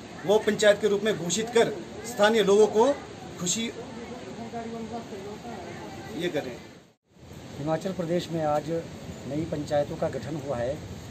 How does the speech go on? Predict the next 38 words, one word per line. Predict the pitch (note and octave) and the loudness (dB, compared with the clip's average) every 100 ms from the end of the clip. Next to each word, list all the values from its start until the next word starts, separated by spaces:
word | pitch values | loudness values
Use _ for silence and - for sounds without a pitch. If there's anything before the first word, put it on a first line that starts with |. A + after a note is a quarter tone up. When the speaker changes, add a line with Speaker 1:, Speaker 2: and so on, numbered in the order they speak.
| - D3 | -12 -10
Speaker 2:
इसके | - F3+ | -4 -2
साथ | D#3+ D#3+ | 0 -2
साथ | - F3 | 0 -2
जो | D#3 C#3+ | 0 -2
है | D#3+ D#3 C3+ - - - - - C#3+ | -2 0 -2 -4 -8 -8 -10 -8 -2
ज़िला | E3 | 0
किन्नौर | E3 D3+ D#3 | 0 -2 -2
में | E3 E3+ | 0 0
भी | E3+ | 0
हुआ | D#3+ D#3+ | 0 2
है। | E3 F#3 - - - - - | 2 0 -4 -10 -10 -10 -8
जो | - E3 | -2 0
यंगपा | D#3 C#3+ - F#3 | 2 0 4 2
टू | F#3+ | 4
की | F3+ F3+ E3+ - - - - - - - - - | 0 2 0 -2 -2 -2 -6 -4 -4 -2 2 4
जो | E3 | 4
मांग | D#3+ D3 E3+ | 4 6 4
थी, | - D3+ D3+ - - - - - - - | 4 0 0 -2 -2 -2 -4 -6 -6 -4
दो | D#3+ | -2
हज़ार | D#3+ E3 D#3+ | 0 2 4
नौ | D#3 D#3 | 4 2
में | E3 | 2
भी | E3 E3 | 0 -2
मांग | E3 D#3+ | -2 -2
थी, | D#3+ E3 | -2 -4
दो | D#3 | -2
हज़ार | D#3 D#3+ | 0 0
चौदह | D3+ D#3 D3+ | -2 -2 -2
में | E3 F3 | 0 0
भी | F3 | -2
थी | - F#3+ | -2 0
और | E3+ D3+ C#3 | 2 0 -4
दो | D3+ | -4
हज़ार | D#3 D3+ F3 | -4 -2 -2
उन्नीस | C#3+ D3 - | -2 -4 -4
में | D3+ B2+ | -6 -8
भी | |
थी। | A2+ A#2+ | -8 -8